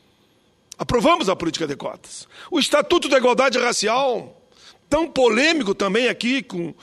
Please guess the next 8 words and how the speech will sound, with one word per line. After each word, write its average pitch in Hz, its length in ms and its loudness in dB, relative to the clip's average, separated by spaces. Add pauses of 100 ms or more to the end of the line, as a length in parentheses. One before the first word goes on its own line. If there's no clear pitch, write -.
(360)
inúmeras 226 640 0
posições 214 480 -4
divergentes, 208 680 -2 (280)
aprovamos, 262 840 2 (140)
é 233 100 0
sancionado, 220 720 -2 (320)
está - 260 0
aí, 180 220 -2